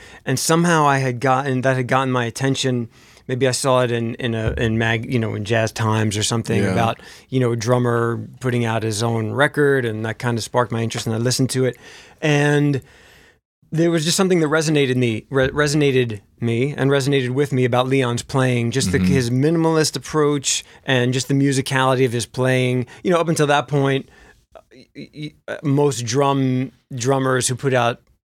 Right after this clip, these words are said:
Speaker 1: or that I was aware of, drummers who put out their own solo thing, it's very drummy, you know?
Speaker 2: Yeah.
Speaker 1: Which is great.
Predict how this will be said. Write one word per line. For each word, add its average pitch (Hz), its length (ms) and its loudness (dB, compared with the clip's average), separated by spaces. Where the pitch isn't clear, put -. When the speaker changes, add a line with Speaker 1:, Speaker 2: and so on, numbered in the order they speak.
Speaker 1:
or 135 180 -4
that 117 140 -4
I 131 80 2
was 135 140 0
aware 117 260 0
of, 113 120 -2
drummers 127 280 2
who 123 60 -4
put 127 180 -4
out 117 140 0
their 120 100 -2
own 113 100 -4
solo 160 320 2
thing, 120 400 -2
it's 113 160 -2
very 127 500 2
drummy, 123 500 -2
you 127 100 0
know? 120 240 0
Speaker 2:
Yeah. 110 200 2
Speaker 1:
Which 147 140 0
is 165 80 0
great. 143 340 0